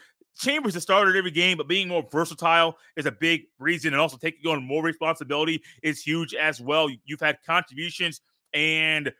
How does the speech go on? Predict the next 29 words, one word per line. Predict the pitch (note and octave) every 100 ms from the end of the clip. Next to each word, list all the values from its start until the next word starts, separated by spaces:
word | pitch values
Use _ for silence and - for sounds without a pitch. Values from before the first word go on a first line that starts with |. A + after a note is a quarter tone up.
| _
players | - F#3 F3
stepping | - E3+ D3 D#3+
up, | D#3 -
playing | F3 E3 C3+ C#3
big | F#3+ -
time | E3 C#3 G#2+ _ _
in | C#3
Michael | C#3+ D3 C#3+
Hall | D3 C3+
Junior, | B2+ D#3 C#3+ A#2+
who | A#2
left | C3 C3+
the | A#2+
game | C3+ B2+
recently, | C3+ D3 D3 C3 C3+ - _ _ C3
and | A#2+ A2+
Tyleik | D3 C#3 C#3
Williams, | C3 C#3+ C3+
who | C#3
has | A#2
been | C#3 -
out, | A2
playing | - C3+ C#3
out | C#3 C#3+
of | C#3 A#2+
his | B2 G#2+
mind | B2+ C#3+ C3+ A#2+
this | A2+ C3 -
year, | B2+ B2+